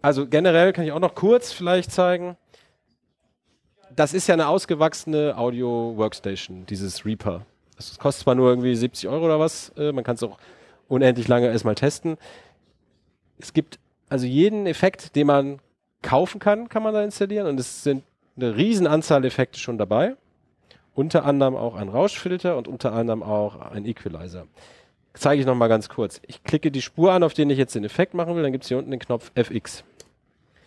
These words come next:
ups, standardmäßig, wenn wir mit Ultraschall eine neue Spur machen, legen wir den Equ-, Equalizer und unseren Ultraschall-Dynamics-Effekt schon drauf. Die sind aber nicht an. Wenn ich jetzt einen E Q will, mache ich mir den an.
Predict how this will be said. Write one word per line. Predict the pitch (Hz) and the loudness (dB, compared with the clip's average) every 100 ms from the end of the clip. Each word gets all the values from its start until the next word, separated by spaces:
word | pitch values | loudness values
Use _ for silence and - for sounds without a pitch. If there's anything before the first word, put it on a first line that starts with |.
| _ _ _ _ _ _ _ _ 135 | _ _ _ _ _ _ _ _ -14
ups, | - - _ _ | -14 -20 _ _
standardmäßig, | - - 180 240 202 160 170 214 226 247 - - _ _ 139 - _ - | -8 0 2 4 4 4 4 4 -2 -4 -8 -18 _ _ -20 -20 _ -10
wenn | 143 | -6
wir | 139 | -4
mit | 131 120 | -4 -2
Ultraschall | 180 185 160 151 | -2 0 0 2
eine | 143 | 2
neue | 131 120 | 2 0
Spur | - 180 | -2 -2
machen, | 180 160 | 0 0
legen | 135 143 151 | 2 2 4
wir | 139 180 | 4 4
den | 156 143 | 4 2
Equ-, | 139 120 - - | 0 -2 -4 -16
Equalizer | - 139 113 - 165 175 190 175 190 196 196 | -10 -8 -8 -8 -8 0 4 6 6 4 2
und | 151 156 - - | 0 -6 -12 -6
unseren | 165 160 139 | 0 2 2
Ultraschall-Dynamics-Effekt | 147 156 - 143 123 120 117 151 165 123 127 - | 2 -4 -4 -4 -2 0 0 0 -2 -8 -12 -8
schon | 110 | -6
drauf. | 98 107 208 - _ _ - | 0 2 2 -2 _ _ -4
Die | |
sind | 135 | 0
aber | 160 147 | 4 4
nicht | 147 - | 2 0
an. | 123 101 _ _ _ _ _ _ _ _ _ _ _ _ _ _ _ _ | -4 -6 _ _ _ _ _ _ _ _ _ _ _ _ _ _ _ _
Wenn | - 120 | -8 -2
ich | |
jetzt | 131 120 | 0 0
einen | 110 | -4
E | |
Q | 113 202 202 | -6 -2 2
will, | 190 185 _ _ - - | 4 2 _ _ -20 -8
mache | 127 123 | -2 0
ich | |
mir | 123 | 0
den | 107 92 | -2 0
an. | 147 254 | 0 -2